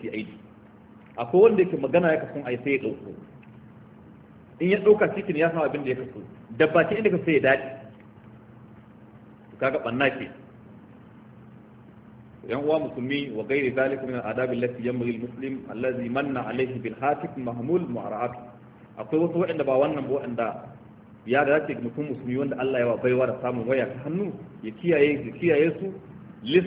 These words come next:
salamat, domin kubuta min al-ithmi, daga zunubi, wal khati'a, da kuma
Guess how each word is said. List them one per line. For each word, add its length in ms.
salamat, 480
domin 240
kubuta 380
min 100
al-ithmi, 280
daga 180
zunubi, 480
wal 320
khati'a, 280
da 80
kuma 180